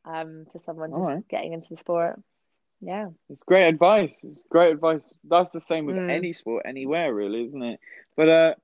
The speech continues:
Speaker 1: No,
Speaker 2: thank you
Speaker 1: it's
Speaker 2: so much
Speaker 1: perfect.
Speaker 2: for that advice. That'd be great, and hopefully someone listening
Speaker 1: Yeah.
Speaker 2: will, it'll inspire them. So, Hannah, what's next for you? What's on the
Speaker 1: <sighs> Agenda.
Speaker 2: what's next on your
Speaker 1: So,
Speaker 2: lacrosse
Speaker 1: yeah, I
Speaker 2: path?
Speaker 1: mean, I'm just at the moment really looking forward to getting back to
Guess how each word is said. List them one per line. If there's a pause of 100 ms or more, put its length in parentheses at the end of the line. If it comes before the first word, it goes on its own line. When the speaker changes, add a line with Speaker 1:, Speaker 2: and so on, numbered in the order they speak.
(140)
Speaker 1:
No,
Speaker 2:
thank
you
Speaker 1:
it's
Speaker 2:
so
much (160)
Speaker 1:
perfect.
Speaker 2:
for
that
advice.
That'd
be
great,
and
hopefully
someone
listening
Speaker 1:
Yeah.
Speaker 2:
will,
it'll
inspire
them. (300)
So, (420)
Hannah,
what's
next
for
you? (160)
What's
on
the
Speaker 1:
<sighs>
Agenda.
Speaker 2:
what's
next
on
your
Speaker 1:
So,
Speaker 2:
lacrosse
Speaker 1:
yeah,
I
Speaker 2:
path?
Speaker 1:
mean,
I'm
just
at
the
moment (160)
really
looking
forward
to
getting (220)
back (260)
to